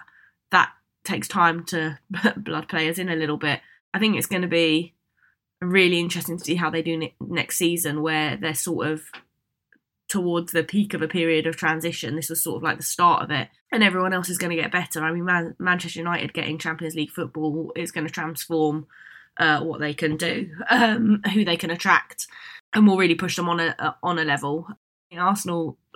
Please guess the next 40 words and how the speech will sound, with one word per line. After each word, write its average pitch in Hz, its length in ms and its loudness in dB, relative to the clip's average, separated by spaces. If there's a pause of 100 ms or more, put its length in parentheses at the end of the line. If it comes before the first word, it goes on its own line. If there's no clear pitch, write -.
(100)
all 202 140 2
these 180 160 0
players 165 260 2
coming 175 140 -2
back 170 160 0
from 170 100 -4
injury, 156 720 0 (220)
there's 156 640 -2
talk - 360 -2
that - 100 -2
they're 165 140 0
gonna 160 140 -2
be 151 160 -4
recruiting 160 540 -6
quite 160 240 -2
well 160 220 -2
as 151 160 -8
well, 185 500 2 (640)
and 165 580 4 (880)
are 180 80 0
gonna 170 220 0
look 165 160 -2
very 160 180 0
strong. 151 580 -2
City 170 500 -2
have 160 120 -2
said 160 180 -4
there's 165 140 -4
not 160 140 -4
gonna 165 140 -6
be 147 80 0
a 170 40 -2
huge 170 200 -2
amount 165 180 0
of - 60 -6
change 165 280 -4
this 156 160 -6
summer. 151 460 0 (360)
They, 160 680 4 (100)
um, 151 440 -2